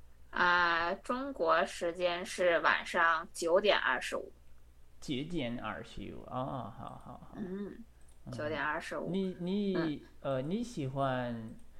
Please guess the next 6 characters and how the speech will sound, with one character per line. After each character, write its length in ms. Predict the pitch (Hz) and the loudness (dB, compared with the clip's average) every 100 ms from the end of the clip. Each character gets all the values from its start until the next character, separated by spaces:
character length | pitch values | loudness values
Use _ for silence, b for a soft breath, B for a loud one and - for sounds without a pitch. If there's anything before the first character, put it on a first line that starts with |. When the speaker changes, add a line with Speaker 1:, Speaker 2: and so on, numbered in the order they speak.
| b b b | b b b
Speaker 2:
你 160 | 175 | -2
喜 220 | 233 185 143 | 0 -2 -2
欢， 680 | 143 135 127 117 110 110 - - - - | 0 2 2 -2 -4 -6 -10 -18 -18 -10
呃， 360 | 151 117 113 127 | -6 -6 -6 -8
睡 360 | - 202 165 | 0 0 0
觉， 500 | 147 190 127 113 - | 2 2 2 -2 -12